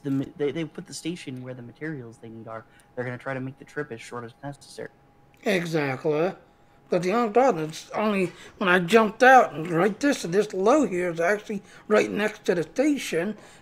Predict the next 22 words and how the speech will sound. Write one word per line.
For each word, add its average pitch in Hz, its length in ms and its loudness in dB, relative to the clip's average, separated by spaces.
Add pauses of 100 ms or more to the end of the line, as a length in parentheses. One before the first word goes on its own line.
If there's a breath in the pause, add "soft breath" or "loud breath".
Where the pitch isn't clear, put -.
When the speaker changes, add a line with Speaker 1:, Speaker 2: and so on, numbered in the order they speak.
Speaker 2:
that 220 100 4
there 247 120 6
was 233 100 6
only 254 180 2
one 262 240 2
rock 320 280 4
that 165 100 0
had 214 160 4
the 247 80 -4
cobalt 220 440 4
I 147 140 0
needed. 147 540 -2 (1200)
Only 180 220 0
one 233 260 2
rock. 240 300 0
Everything 190 320 -4
else 214 260 -2
is 185 180 -6
either 185 280 0
depleted 208 640 0
Speaker 1:
Right. 185 100 2
Speaker 2:
or 147 520 -2